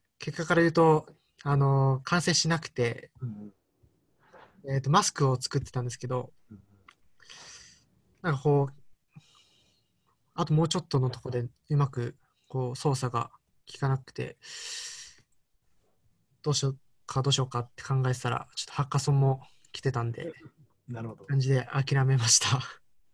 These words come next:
Speaker 2: えっと、やろうとしたことは、二つの面を作って、その二つの面を自動的に、えー、つ-、つなげるエンベロープみたいな形でつなげて、
Speaker 1: 上と下をこ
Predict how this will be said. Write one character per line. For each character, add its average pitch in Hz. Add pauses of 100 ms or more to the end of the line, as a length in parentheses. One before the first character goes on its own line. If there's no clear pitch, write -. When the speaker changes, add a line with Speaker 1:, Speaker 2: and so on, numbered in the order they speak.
(320)
Speaker 2:
え -
っ -
と、 151
や 170
ろ 220
う 226
と 226
し -
た 226
こ 220
と 185
は、 151
二 233
つ 240
の 226
面 156
を 156
作 170
っ -
て、 139
そ 156
の 180
二 196
つ 190
の 165
面 147
を 127
自 117
動 165
的 165
に、 156 (120)
え 127
ー、 -
つ-、 - (220)
つ 147
な 156
げ 156
る 151
エ 165
ン 180
ベ 208
ロ 214
ー 202
プ 160
み 135
た 135
い -
な 120
形 117
で 113 (580)
つ -
な 139
げ 135
て、 165
Speaker 1:
上 185
と 214
下 -
を 175
こ 165